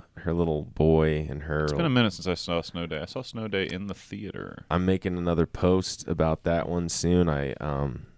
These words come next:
Speaker 1: no, not Snow Day. I s-, it's about, it's about Jack Frost. But what were you saying?
Speaker 2: Oh, you're talking about, uh, Jack Frost.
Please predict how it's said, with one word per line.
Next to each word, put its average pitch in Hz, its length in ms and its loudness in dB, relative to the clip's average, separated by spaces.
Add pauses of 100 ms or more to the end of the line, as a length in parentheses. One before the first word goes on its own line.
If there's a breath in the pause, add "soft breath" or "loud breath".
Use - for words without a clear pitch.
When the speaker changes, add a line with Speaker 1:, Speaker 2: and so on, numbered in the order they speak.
(200)
Speaker 1:
no, 90 200 8
not 82 240 4
Snow 80 260 0
Day. 69 300 -2 (300)
I - 40 -2
s-, - 320 -4 (120)
it's - 180 0
about, 80 260 2
it's 92 120 -2
about 82 200 0
Jack 78 220 -4
Frost. - 440 -4
But - 180 -2
what 85 120 2
were 82 60 4
you 92 120 4
saying? - 220 -12 (120)
Speaker 2:
Oh, 85 100 6
you're 82 160 6
talking 78 260 -2
about, 69 300 -4 (140)
uh, 58 240 -8
Jack 65 300 -4
Frost. - 540 -6